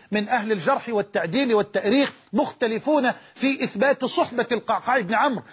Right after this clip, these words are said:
فمنهم من يثبت له الصحبة، ومنهم من لا يثبت له الصحبة.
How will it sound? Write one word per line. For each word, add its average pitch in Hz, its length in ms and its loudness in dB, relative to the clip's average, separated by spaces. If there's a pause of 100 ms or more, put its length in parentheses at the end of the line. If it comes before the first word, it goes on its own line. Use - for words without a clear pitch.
(120)
فمنهم 262 440 2
من 240 200 0
يثبت 240 340 0
له 226 180 2
الصحبة، 240 460 0 (240)
ومنهم 247 400 2
من 247 180 2
لا 247 120 2
يثبت 247 420 -2
له 220 180 2
الصحبة. 226 440 0